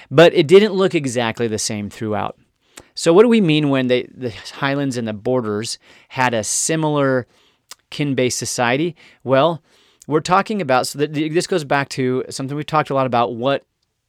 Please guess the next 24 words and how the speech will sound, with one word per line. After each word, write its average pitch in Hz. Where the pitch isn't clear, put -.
makes 127
a 117
clan 110
a 120
clan? 95
Why 117
is, 127
what's 151
the 175
difference 160
between 135
a 120
clan 135
and 117
an 110
aristocratic 120
family 117
in 110
England 143
or 117
other 117
parts 113
of 107
Europe? 131